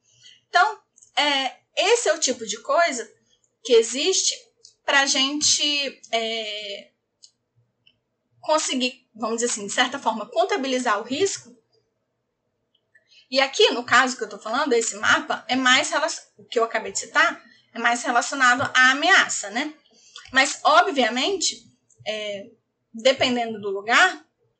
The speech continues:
você vai ter um... uma questão que junta com a vulnerabilidade. Por quê? Porque essa cidade que eu morei lá durante o meu doutorado não tinha tanto problema em relação à vulnerabilidade, né? Não existia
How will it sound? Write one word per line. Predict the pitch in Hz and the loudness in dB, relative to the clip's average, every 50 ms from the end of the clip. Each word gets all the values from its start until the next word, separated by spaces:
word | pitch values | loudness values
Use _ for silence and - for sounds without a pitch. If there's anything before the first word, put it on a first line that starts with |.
| _ _ - | _ _ -8
você | 226 247 254 - 277 | -4 -4 -2 0 0
vai | 247 262 254 | 0 0 0
ter | 254 - 247 254 262 - - - _ _ _ _ _ _ - | 2 4 4 4 4 2 -2 -8 _ _ _ _ _ _ -8
um... | 247 240 233 226 220 220 214 208 208 202 208 208 202 190 _ _ _ _ _ _ _ _ _ _ _ _ _ _ _ | -6 -6 -6 -6 -8 -10 -12 -16 -18 -20 -20 -20 -20 -20 _ _ _ _ _ _ _ _ _ _ _ _ _ _ _
uma | 240 240 247 | -2 -2 -2
questão | 247 - 285 269 - - 247 254 262 254 - | 0 -2 -4 -2 0 2 2 2 0 -2 -6
que | - - 311 | -6 -2 0
junta | 294 294 285 302 302 302 | 0 0 0 0 0 -2
com | 294 - 302 | 0 0 0
a | 285 | -2
vulnerabilidade. | 262 269 277 277 269 262 269 254 294 302 359 392 - - - - - - - - - - _ _ | -2 -2 -2 -2 -2 -2 -2 -2 -2 -2 0 2 2 0 0 -2 -10 -12 -12 -12 -16 -20 _ _
Por | - 508 523 | -2 -2 0
quê? | - 466 440 | 2 0 -2
Porque | - - 427 | 0 0 0
essa | 403 403 415 403 - - 269 | 2 2 2 0 -2 -4 -6
cidade | - - 226 220 208 208 - | -6 -4 -2 -2 -2 -2 -4
que | - | -6
eu | 233 | -6
morei | 233 220 - 196 196 | -6 -6 -6 -8 -10
lá | 202 196 | -12 -12
durante | 214 208 208 214 214 233 - | -12 -12 -12 -10 -8 -8 -8
o | 277 | -6
meu | 311 311 | -8 -8
doutorado | 302 - 415 415 403 359 381 440 466 453 | -6 -6 0 4 6 6 6 6 4 0
não | 427 427 415 | 0 0 0
tinha | 415 - 370 339 359 | 0 2 2 2 2
tanto | 320 311 320 381 | 2 2 0 0
problema | 311 381 349 294 294 285 277 285 311 | -2 -2 0 2 2 2 2 0 -2
em | 320 | -2
relação | 320 339 294 - - - - - 214 - - - - - | 0 0 2 2 2 2 2 0 0 -2 -6 -14 -4 -2
à | 233 254 | 0 0
vulnerabilidade, | 294 285 285 294 285 294 285 285 311 349 359 359 349 302 226 202 202 196 | 0 0 0 2 2 2 0 0 -2 0 2 4 4 4 4 2 -2 -6
né? | 202 196 185 190 - - - - - | -10 -12 -12 -12 -12 -14 -14 -14 -14
Não | - 214 220 240 269 | -10 -6 -4 -2 0
existia | 269 269 254 285 - - - 277 262 262 254 247 | 0 0 2 0 0 0 0 0 0 -2 -2 -4